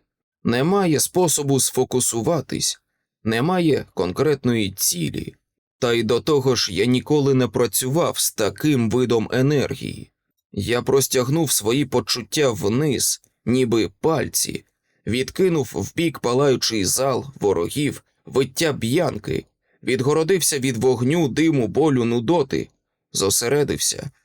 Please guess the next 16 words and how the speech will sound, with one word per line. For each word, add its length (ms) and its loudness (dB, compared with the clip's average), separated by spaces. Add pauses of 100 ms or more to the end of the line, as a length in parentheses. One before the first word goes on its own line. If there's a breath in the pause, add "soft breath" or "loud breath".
сягнув 640 0
під 280 -4
себе 580 0 (500)
та 120 2
знайшов 800 2
їх, 440 -6 (420)
мертвих, 800 -2 (260)
жертви. 760 -2 (480)
Не 140 0
лише 520 0 (140)
тих 280 -2
кількох, 800 -2
скинутих 680 -2
внизу 460 0
як 220 0
непотріб, 720 -2